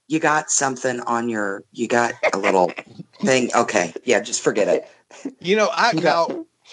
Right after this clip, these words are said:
Speaker 3: in my
Speaker 2: Yes.
Speaker 3: family, Timmy, I'll tell you this.
Speaker 2: Mm-hmm.
Speaker 3: My family, 'cause they, they're primarily Irish, and they
Speaker 2: Mm-hmm.
Speaker 3: like to drink a lot.
Speaker 2: Yeah.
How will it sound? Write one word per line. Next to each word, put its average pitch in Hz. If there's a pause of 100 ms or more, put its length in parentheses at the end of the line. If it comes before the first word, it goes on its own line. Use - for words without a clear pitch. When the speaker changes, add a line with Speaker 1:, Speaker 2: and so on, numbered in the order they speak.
(520)
Speaker 3:
in 147
my 202
Speaker 2:
Yes. 208
Speaker 3:
family, 147
Timmy, 131
I'll 127
tell 135
you 104
this. 85 (440)
Speaker 2:
Mm-hmm. 107
Speaker 3:
My 127
family, 143 (440)
'cause 131
they, 120
they're 113
primarily 123
Irish, 82 (600)
and 107
they 107
Speaker 2:
Mm-hmm. 123
Speaker 3:
like 175
to 160
drink 156
a 113
lot. 107 (800)
Speaker 2:
Yeah. 90